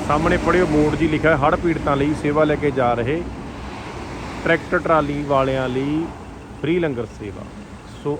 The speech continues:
ਆਹ ਢਾਬਾ ਜੀ, ਜਿਹਦਾ ਨਾਮ ਆ ਜੀ ਤਾਜ ਵੈਸ਼ਨੂ ਢਾਬਾ। ਸੋ ਇਹ ਕਰਤਾਰਪੁਰ ਆ ਜੀ ਇਹ,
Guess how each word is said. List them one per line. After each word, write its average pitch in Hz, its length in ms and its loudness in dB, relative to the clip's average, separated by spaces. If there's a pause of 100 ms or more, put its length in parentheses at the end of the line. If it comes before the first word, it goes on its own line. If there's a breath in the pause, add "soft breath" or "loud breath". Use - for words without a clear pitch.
ਆਹ 156 260 2 (300)
ਢਾਬਾ 117 320 0
ਜੀ, 143 320 -4 (880)
ਜਿਹਦਾ 139 280 -2
ਨਾਮ 139 560 2
ਆ 127 140 4
ਜੀ 147 240 -2 (600)
ਤਾਜ 160 260 6
ਵੈਸ਼ਨੂ 127 380 0
ਢਾਬਾ। 113 300 -2 (840)
ਸੋ 156 60 2
ਇਹ 156 100 0
ਕਰਤਾਰਪੁਰ 139 600 2
ਆ 113 80 2
ਜੀ 120 200 -4
ਇਹ, 139 160 -2